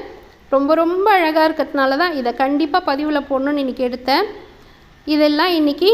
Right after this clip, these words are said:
நான் விற்பனைக்கு சொன்னேன்ல, பதினஞ்சு நிறம் நான் உங்களுக்கு அனுப்புறதுக்காக எடுத்து வச்சிருக்கேன். செம்பருத்தி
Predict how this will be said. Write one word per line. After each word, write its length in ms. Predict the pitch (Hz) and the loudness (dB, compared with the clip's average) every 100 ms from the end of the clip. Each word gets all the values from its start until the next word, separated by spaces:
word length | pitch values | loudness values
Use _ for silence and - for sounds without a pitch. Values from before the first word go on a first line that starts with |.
| 392 | 4
நான் 160 | 302 | 4
விற்பனைக்கு 500 | 277 294 320 302 302 311 | 0 -2 -2 -2 -4 -4
சொன்னேன்ல, 380 | 277 262 269 349 381 | -2 0 2 0 0
பதினஞ்சு 420 | 262 285 285 277 277 | -2 0 -2 -2 -2
நிறம் 240 | 269 294 311 | -2 0 0
நான் 120 | 269 247 | 0 0
உங்களுக்கு 280 | 247 247 247 | -2 -4 -4
அனுப்புறதுக்காக 640 | 254 277 269 262 247 247 294 262 | -4 -4 -6 -4 -2 -2 0 -2
எடுத்து 220 | 247 254 269 | -4 -6 -8
வச்சிருக்கேன். 500 | 269 240 240 294 427 - - - - - | -6 -10 -4 -2 -2 -8 -20 -20 -12 -2
செம்பருத்தி 560 | 294 311 320 320 320 | 2 4 4 2 -2